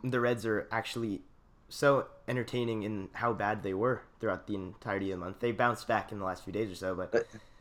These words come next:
Speaker 1: they're,
Speaker 2: they got
Speaker 1: they're
Speaker 2: Joey
Speaker 1: one
Speaker 2: Votto. Joey Votto's, Jo-, Joey Votto is always entertaining.
Speaker 1: You're right, but, you know, for a good part of a month, he wasn't. Yeah, so
Speaker 2: Shout out to Canada.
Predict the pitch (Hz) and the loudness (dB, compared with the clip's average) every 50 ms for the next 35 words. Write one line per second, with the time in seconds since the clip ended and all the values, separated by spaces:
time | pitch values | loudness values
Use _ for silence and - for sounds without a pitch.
0 | - - - - - 139 151 123 139 160 151 160 165 143 131 117 113 113 117 110 | -20 -20 -8 2 4 8 8 10 12 12 12 12 12 12 12 12 12 12 12 12
1 | 104 95 92 120 127 135 127 123 123 120 113 107 98 95 104 - - - 120 123 | 10 8 6 6 6 8 10 10 10 8 8 6 4 0 -4 -8 0 4 4 4
2 | 113 110 127 143 135 127 123 123 117 110 101 98 - - 107 104 104 95 95 95 | 6 6 8 8 8 10 10 10 10 10 8 6 4 4 6 6 6 6 4 2
3 | 92 87 - 107 95 90 90 90 90 - - - - - - 135 139 131 113 104 | -2 -2 -2 -4 -4 -4 -4 -6 -8 -10 -16 -20 -16 -4 2 4 6 8 6 6
4 | 95 - - - - 120 104 - - - - - - 127 131 113 107 - - 110 | 4 2 0 2 2 4 4 2 0 -8 -12 -2 2 4 4 4 4 4 4 6
5 | 107 104 95 - - - - - - - 113 - 123 117 117 - 113 104 104 101 | 6 4 4 0 -4 -12 -20 -12 -10 -8 -2 0 0 0 0 0 0 0 0 0
6 | 90 92 110 113 - 110 104 113 113 101 98 - - - - - - - - - | 0 -2 -2 -2 0 0 2 2 0 0 -4 -6 -8 -14 -20 -20 -20 -20 -10 2
7 | - 151 147 135 123 - - 139 131 113 113 110 107 107 113 - 113 104 98 92 | 8 8 10 10 8 6 6 8 10 12 12 12 10 8 6 4 4 4 6 4
8 | 92 92 | 4 2